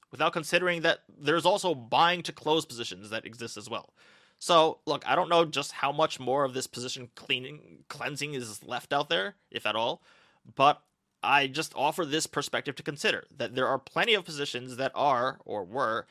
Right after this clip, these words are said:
actually in line with what the Fed is, uh, guiding for. But they're being forcibly and unwillingly, you know, forced out of these positions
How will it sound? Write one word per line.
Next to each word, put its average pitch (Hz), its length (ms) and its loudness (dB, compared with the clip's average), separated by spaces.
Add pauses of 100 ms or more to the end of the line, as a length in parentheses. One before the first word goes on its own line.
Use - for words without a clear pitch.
(260)
actually 208 560 0
in 262 240 -2
line 254 340 2
with 139 200 -4
what 156 200 -2
the 147 80 -6
Fed 139 380 0
is, 127 460 -6 (320)
uh, 120 180 0
guiding 120 300 0
for. 87 300 -12 (300)
But 156 400 4
they're 156 280 4
being 170 360 0
forcibly 185 1000 -2 (220)
and 131 200 -4
unwillingly, 175 960 -2
you 151 120 -8
know, 127 160 -4
forced - 500 0
out 208 260 4
of 156 180 -2
these 160 180 -4
positions 156 500 -8